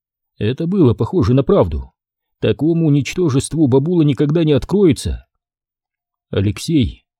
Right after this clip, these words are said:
досадливо поморщился и спросил: "Что случилось с Яковом Коряком, хозяином хутора? Только правду говори!" Он вдавил ствол в горло старости.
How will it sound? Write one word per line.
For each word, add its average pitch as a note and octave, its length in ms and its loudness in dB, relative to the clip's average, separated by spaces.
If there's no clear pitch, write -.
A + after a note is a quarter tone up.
досадливо A2 540 0
поморщился B2+ 640 0
и G#2+ 180 -2
спросил: A#2+ 640 0
"Что - 320 0
случилось D3+ 560 2
с - 40 -8
Яковом C#3+ 380 2
Коряком, C3+ 540 2
хозяином B2 560 2
хутора? A2+ 480 -2
Только A2+ 400 0
правду F3+ 400 4
говори!" F3 560 4
Он A2+ 260 2
вдавил A#2 400 0
ствол D3 440 -2
в D#2 120 -8
горло C3 260 2
старости. B2 640 -2